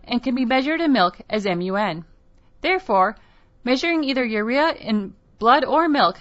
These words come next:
can be an excellent indicator of how well protein and nitrogen is being utilized in the rumen.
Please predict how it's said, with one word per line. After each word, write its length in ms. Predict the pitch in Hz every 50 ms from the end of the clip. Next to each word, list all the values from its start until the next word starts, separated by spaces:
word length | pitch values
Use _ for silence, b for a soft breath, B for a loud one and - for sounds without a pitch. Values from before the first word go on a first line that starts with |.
| - -
can 160 | - - 302 330
be 140 | 339 339
an 80 | 320 247
excellent 420 | - - 262 - - 370 359 -
indicator 500 | 302 302 277 269 - - 202 175 175 185 -
of 100 | - 214
how 240 | 185 - 277 294 302
well 140 | 302 285 -
protein 440 | - - 254 269 277 - - 320 320
and 120 | 339 302
nitrogen 500 | 269 233 214 - - 180 185 180 190 190 b b b b
is 140 | 320 269
being 260 | - - 330 320 294 285
utilized 520 | 302 294 269 202 185 180 180 180 - 208
in 40 | 208
the 60 | 220
rumen. 420 | 202 220 240 226 190 160 165 185